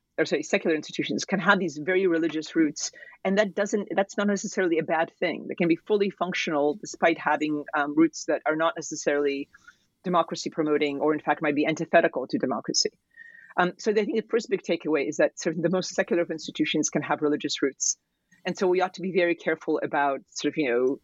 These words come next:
casting aspersions on religion and religious authorities, 'cause they might be more helpful, um, in institutional creation than we might think. Um,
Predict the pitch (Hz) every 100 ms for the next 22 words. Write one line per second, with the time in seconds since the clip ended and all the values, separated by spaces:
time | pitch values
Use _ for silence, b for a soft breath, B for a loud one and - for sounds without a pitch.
0 | _ - 175 185 156 - - 165 160 143
1 | 143 147 151 147 147 143 147 139 143 139
2 | 151 147 - 131 120 - - - 147 170
3 | 160 156 156 156 147 151 b b b b
4 | _ _ - 190 175 - 131 139 - 147
5 | 135 139 - 165 160 156 - 165 143 151
6 | 147 151 143 143 135 147 - - - _
7 | _ _ B B 175 B 190